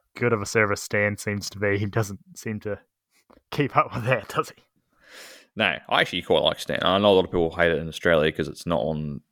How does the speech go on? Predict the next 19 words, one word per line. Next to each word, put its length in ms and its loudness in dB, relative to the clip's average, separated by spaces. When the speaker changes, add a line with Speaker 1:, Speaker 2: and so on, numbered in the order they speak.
Speaker 2:
standard, 600 -2
um, 280 -2
satellite 540 0
T 160 0
V, 120 2
but 120 2
that's 160 2
the 100 4
way 140 6
that, 160 -2
that 220 -6
sports 340 0
are 40 -6
going 260 0
now. 200 -4
It's 120 -4
all 80 0
streaming. 500 -4
So, 400 0